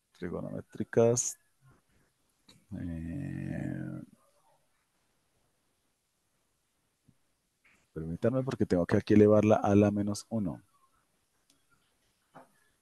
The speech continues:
No, aquí no es. Ah, aquí está.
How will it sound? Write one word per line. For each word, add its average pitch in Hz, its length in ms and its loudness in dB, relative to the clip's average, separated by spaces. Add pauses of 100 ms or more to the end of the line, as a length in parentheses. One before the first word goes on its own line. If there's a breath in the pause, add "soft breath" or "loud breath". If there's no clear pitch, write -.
(1800)
No, - 240 -8
aquí - 160 -8
no 50 140 -6
es. - 440 -2 (2500)
Ah, 98 120 6
aquí 104 140 0
está. - 220 -6